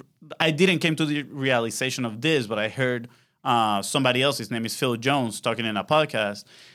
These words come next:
and he said, you know, like, "We need to be aware that time's li-, limited.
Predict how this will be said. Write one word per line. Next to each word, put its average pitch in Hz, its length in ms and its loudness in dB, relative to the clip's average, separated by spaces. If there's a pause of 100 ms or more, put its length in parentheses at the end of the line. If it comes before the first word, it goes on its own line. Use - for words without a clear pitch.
(200)
and 117 140 -2
he 131 140 2
said, 127 340 2
you 123 140 0
know, 131 100 6
like, 107 220 0 (460)
"We 143 240 2
need 147 240 2
to 147 80 -2
be 139 140 2 (100)
aware 131 320 4 (120)
that 104 260 0 (240)
time's 123 300 -2
li-, 139 280 0
limited. 165 440 2